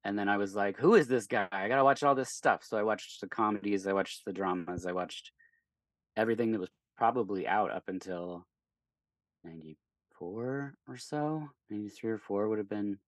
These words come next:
Um, and then I watched some things up into the two thousands. But I, yeah, it just became one of those directors or entities that I wanted to know more about.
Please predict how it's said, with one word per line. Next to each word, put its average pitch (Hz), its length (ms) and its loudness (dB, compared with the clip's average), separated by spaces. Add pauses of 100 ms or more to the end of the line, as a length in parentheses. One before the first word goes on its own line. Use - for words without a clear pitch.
(680)
Um, 101 280 0
and 117 200 2
then 127 100 4
I 131 80 6
watched 143 360 2
some 160 260 -8
things 160 420 -4
up 156 140 -6
into 156 200 -6
the 151 120 -6
two 160 160 -10
thousands. 120 500 2 (100)
But 104 280 0
I, 101 140 0
yeah, 107 280 2
it 90 160 -2
just - 220 -6
became 127 280 0
one 123 140 4
of 110 80 0
those 107 320 0 (600)
directors 107 600 2
or 90 320 -4 (200)
entities 98 680 -4
that 87 120 -4
I 90 80 -2
wanted 90 300 -4
to 90 380 -6 (920)
know 92 180 -4
more 90 220 -4
about. 87 360 0